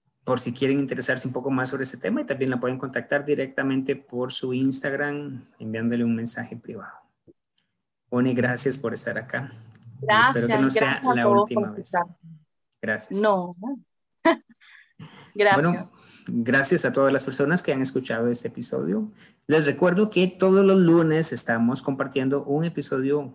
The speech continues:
Speaker 1: nuevo con un invitado especial, siempre una persona que trae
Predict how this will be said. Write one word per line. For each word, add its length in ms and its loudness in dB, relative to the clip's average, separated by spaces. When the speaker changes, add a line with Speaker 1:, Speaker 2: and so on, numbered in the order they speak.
Speaker 1:
nuevo 380 0
con 600 -10
un 140 2
invitado 480 0
especial, 520 -4
siempre 380 -2
una 120 0
persona 360 -4
que 100 -2
trae 600 0